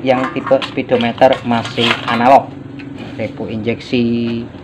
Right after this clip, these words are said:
Fit injeksi dan sebagainya, pokoknya analog. Tapi khususnya yang kita bahas di sini di panel bohlam set speedometer Honda Revo injeksi. Ini kita ada panduan nih, ada panduan S O P, standar operasi prosedur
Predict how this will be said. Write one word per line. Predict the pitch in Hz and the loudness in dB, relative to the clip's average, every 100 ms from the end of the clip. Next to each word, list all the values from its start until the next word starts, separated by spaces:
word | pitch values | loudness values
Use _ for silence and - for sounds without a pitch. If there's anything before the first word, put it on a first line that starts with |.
| - | -8
Fit | - 113 117 | -2 -2 2
injeksi | 110 113 - 127 | 2 2 4 4
dan | 110 | 4
sebagainya, | 110 123 120 120 | 0 0 2 2
pokoknya | 139 170 156 | 0 -2 2
analog. | 143 127 - - | 2 2 0 -8
Tapi | - 151 | -4 -2
khususnya | 151 139 160 - 147 | -2 -2 -2 2 4
yang | 139 | 4
kita | 135 131 | 2 2
bahas | 123 120 | 2 0
di | 120 | -4
sini | - 147 - | -2 -2 0
di | 139 | 0
panel | 147 117 117 143 214 - - - - - - - - - | 0 -2 2 4 2 -4 -14 -16 -16 -16 -14 -14 -4 2
bohlam | 170 135 139 190 - | 4 6 4 2 -6
set | - - 135 135 | -14 0 0 0
speedometer | - 147 123 113 110 151 156 - - - - - | -4 2 2 2 2 2 2 -4 -14 -14 -16 -4
Honda | - 143 139 131 123 123 123 123 - | 4 4 6 6 6 0 -2 -10 -2
Revo | 120 123 - 117 117 113 131 | 2 2 0 -2 -2 -4 -4
injeksi. | 120 104 95 92 - - - 131 | -4 -4 -10 -12 -12 -12 -10 -2
Ini | |
kita | 180 196 196 180 | 0 2 4 4
ada | - 170 175 - - - - - - | 4 4 4 -4 -12 -14 -14 -14 -6
panduan | 170 170 143 180 | -2 0 6 6
nih, | 180 117 - | 6 0 -4
ada | 139 131 156 147 | -6 2 4 4
panduan | 147 139 139 | 6 6 6
S | - | 0
O | 143 | -4
P, | - 135 | -4 -4
standar | 147 131 135 | -2 0 2
operasi | 131 139 | 0 0
prosedur | 131 135 147 131 135 | 0 0 -2 0 0